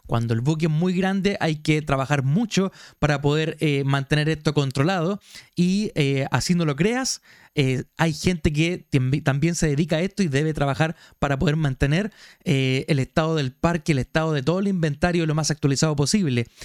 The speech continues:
Y si no es así, poder levantar la bandera y poder poner todas las notificaciones, las advertencias a quienes, eh, deben ver la parte presupuestaria, por ejemplo,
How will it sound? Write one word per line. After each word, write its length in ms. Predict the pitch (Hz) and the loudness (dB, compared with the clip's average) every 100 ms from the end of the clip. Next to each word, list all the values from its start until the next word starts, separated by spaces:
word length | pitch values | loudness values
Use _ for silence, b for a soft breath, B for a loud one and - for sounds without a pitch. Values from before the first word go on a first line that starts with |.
| B B | B B
Y 120 | 147 | 0
si 140 | 147 | 2
no 80 | 147 | 2
es 100 | 196 | 0
así, 380 | 190 - 214 233 B B | 0 0 -2 -2 B B
poder 260 | 147 147 160 | -2 0 0
levantar 440 | 147 139 - 165 | 0 -2 0 0
la 120 | 156 | 2
bandera 500 | 147 151 156 190 202 | 0 0 0 0 -2
y 120 | 180 131 | -2 0
poder 360 | 143 151 156 | 0 0 -2
poner 360 | - 143 156 151 B B - | -2 0 0 -4 B B -2
todas 180 | 175 196 | 0 0
las 160 | - | 0
notificaciones, 840 | 160 156 131 147 131 - 185 151 - | 0 2 0 2 0 0 0 0 0
las 200 | 135 143 | 0 0
advertencias 800 | 135 131 127 202 233 220 247 - B B B | 0 -2 0 -2 0 0 -2 -2 B B B
a 140 | 127 | -2
quienes, 400 | 127 151 147 - | 0 0 -2 -4
eh, 200 | 151 127 127 | -2 0 0
deben 360 | 151 151 139 | 0 0 0
ver 120 | 160 | 0
la 120 | 160 139 | 0 -2
parte 240 | 160 160 | 0 0
presupuestaria, 640 | 139 139 131 - 226 190 | 2 2 0 0 0 0
por 100 | 160 | -2
ejemplo, 460 | 156 190 170 208 | 0 0 0 -2